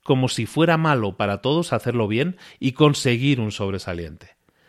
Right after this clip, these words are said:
Puede que no todos aprovecharan bien el uso de los recursos que tenían, de modo que puede que no sacaran un sobresaliente, pero ¿por qué no preparar las cosas para que todo el mundo tenga una oportunidad de ser un ganador? El manager prosiguió.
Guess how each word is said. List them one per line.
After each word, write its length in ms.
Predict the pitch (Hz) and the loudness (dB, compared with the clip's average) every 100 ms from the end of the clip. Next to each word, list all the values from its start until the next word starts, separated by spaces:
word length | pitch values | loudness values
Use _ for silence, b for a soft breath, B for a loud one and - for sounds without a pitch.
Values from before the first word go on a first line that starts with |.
| _ _ | _ _
Puede 200 | - 139 | 0 0
que 100 | 147 | 4
no 140 | 147 151 | 2 2
todos 480 | - 160 151 151 131 | 4 4 6 2 0
aprovecharan 800 | 113 110 107 104 120 117 113 107 | 0 -2 -2 -2 0 0 0 0
bien 240 | 113 113 | -2 -2
el 140 | 104 | -2
uso 240 | 120 - 117 | -4 -2 -2
de 60 | 107 | 0
los 120 | 101 | -2
recursos 440 | 101 117 113 110 | -6 -8 -6 -6
que 100 | 113 | -6
tenían, 400 | 113 110 135 117 | -4 -2 0 0
de 140 | 117 123 | 0 2
modo 260 | 170 180 | 2 2
que 140 | 143 131 | 0 0
puede 320 | 170 190 185 | 0 0 0
que 100 | 160 | 0
no 100 | 165 | 0
sacaran 360 | 165 156 156 | 2 2 2
un 100 | 156 | 0
sobresaliente, 600 | 151 143 139 127 127 113 | 0 0 2 2 2 -2
pero 280 | 104 117 107 b b b b b | 0 0 0 b b b b b
¿por 160 | - 143 | -2 2
qué 100 | 202 | 4
no 100 | 208 | 4
preparar 380 | 190 185 175 165 | 4 4 4 6
las 240 | 147 - | 4 2
cosas 420 | 127 123 175 214 B B B | -2 0 0 -2 B B B
para 240 | 135 135 - | 2 2 4
que 100 | 135 | 0
todo 460 | - - 196 202 | 0 2 4 6
el 60 | 185 | 4
mundo 400 | 151 139 110 107 | 2 0 -2 -4
tenga 340 | - 135 117 | -2 -2 0
una 240 | 110 147 143 | 0 0 -2
oportunidad 760 | 143 113 - 92 95 117 131 | -2 -4 -4 -8 -2 -2 -2
de 160 | - 101 | -4 -4
ser 320 | - 123 98 | -2 -2 -2
un 120 | 87 | -6
ganador? 440 | 92 85 87 - - - _ _ _ _ B B B B - | -12 -14 -16 -18 -20 -20 _ _ _ _ B B B B -2
El 100 | 131 | 2
manager 500 | 185 233 202 190 - | 2 2 0 -2 -2
prosiguió. 680 | 107 101 104 92 92 85 | -4 -4 -4 -6 -8 -10